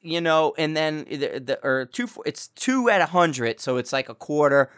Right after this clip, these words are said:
even though it's really not a big deal. You can get rid of a hundred. But it, it, it's, like, four, six, eight,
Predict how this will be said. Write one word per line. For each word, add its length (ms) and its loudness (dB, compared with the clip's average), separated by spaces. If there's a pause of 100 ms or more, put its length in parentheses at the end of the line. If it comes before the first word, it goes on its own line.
(200)
even 260 -2
though 140 2
it's 160 -6
really 200 0
not 200 0
a 40 -6
big 220 -8
deal. 320 -2
You 140 -8
can 240 -12
get 160 -6
rid 100 -4
of 80 -4
a 60 -6
hundred. 340 0 (480)
But 200 2
it, 200 -4
it, 220 -2
it's, 240 -4
like, 160 0
four, 460 4
six, 580 -2
eight, 300 0